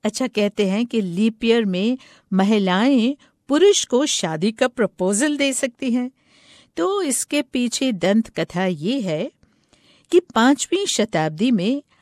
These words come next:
आयरलैंड में सेंट ब्रिजिट ने सेंट पैट्रिक से शिकायत की कि औरतों को मर्दों का प्रपोजल मिलने के लिए बहुत देर तक इंतजार करना पड़ता है। तब सेंट पैट्रिक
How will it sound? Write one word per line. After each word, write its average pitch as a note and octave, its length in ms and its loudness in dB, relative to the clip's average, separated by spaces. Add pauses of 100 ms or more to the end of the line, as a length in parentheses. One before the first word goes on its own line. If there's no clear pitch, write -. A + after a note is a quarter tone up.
(380)
आयरलैंड C4 560 2
में E3+ 280 -4 (300)
सेंट B3+ 320 0
ब्रिजिट A#3+ 400 2 (100)
ने D#3+ 300 -4 (240)
सेंट G#3+ 300 0
पैट्रिक F3+ 480 -6
से F3+ 140 -4
शिकायत G3+ 560 0
की B3+ 180 -2
कि A#3 180 -4 (120)
औरतों A3+ 440 2
को G3 440 2
मर्दों G3+ 580 0
का F#3+ 140 2
प्रपोजल G#3+ 680 2
मिलने A3+ 440 4
के A#3 140 0
लिए A#3 180 2 (380)
बहुत A#3 460 4
देर B3 300 2
तक F4 240 -2
इंतजार F3+ 540 0
करना A3+ 340 0
पड़ता G3+ 380 -4
है। F#3 160 -6 (800)
तब B3 180 2
सेंट G3+ 320 0
पैट्रिक G3+ 380 -4